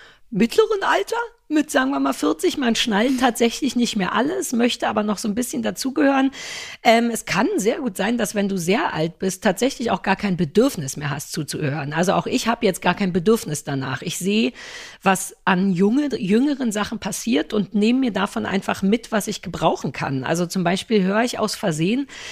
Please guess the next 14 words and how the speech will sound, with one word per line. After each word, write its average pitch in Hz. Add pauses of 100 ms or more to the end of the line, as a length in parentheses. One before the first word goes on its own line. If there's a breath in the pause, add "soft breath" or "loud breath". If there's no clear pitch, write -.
(140)
ich -
glaub, 202
weil 202
mein 170
Mann 180
das 277
nebenbei 220
immer 226
macht, 208
jetzt 214
sehr 202
viel 302
so 233
Deutschrap. 151